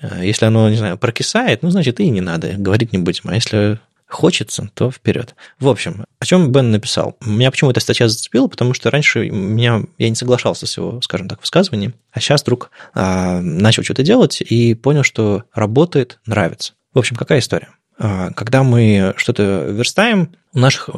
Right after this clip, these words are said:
интерфейсов бывают некоторые состояния. Например, э, у меню бывает текущий пункт. И, допустим, мы каким-то образом его выделяем, там, не знаю, жирным или подложкой, или ещё что-то такое, чтобы пользователь понимал, он находится в этом разделе.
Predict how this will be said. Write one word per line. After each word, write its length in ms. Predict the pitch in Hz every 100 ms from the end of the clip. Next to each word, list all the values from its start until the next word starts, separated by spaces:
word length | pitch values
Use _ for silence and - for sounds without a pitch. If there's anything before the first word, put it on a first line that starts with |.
| -
интерфейсов 500 | 110 - 175 120 - 95
бывают 420 | 98 120 107 -
некоторые 340 | 104 - 90
состояния. 800 | - - - 98 98 78 76 - -
Например, 680 | 98 - 104 120 151 120 113 -
э, 400 | 95 95 92 90 - - -
у 480 | 110 95 92 87 76 - -
меню 480 | 104 107 131 202 185
бывает 400 | 92 101 123 107
текущий 400 | 90 127 120 -
пункт. 440 | - 92 85 - _ _
И, 420 | - 95 92 92 92
допустим, 500 | 104 98 - 80 87
мы 80 |
каким-то 280 | 104 92 98
образом 240 | 95 92 87
его 120 | 87
выделяем, 500 | 90 92 90 85 110
там, 180 | - 110
не 100 | -
знаю, 180 | 110 - - -
жирным 520 | 110 170 135 104 98
или 500 | 120 95 82 82 110 -
подложкой, 480 | 87 98 156 - 101
или 40 |
ещё 120 | - 135
что-то 220 | 98 -
такое, 380 | - - - 117
чтобы 200 | - 127
пользователь 360 | 170 165 131 -
понимал, 340 | - 180 156
он 120 | 156 139
находится 380 | 120 120 -
в 40 | 104
этом 220 | 98 92
разделе. 380 | 92 - -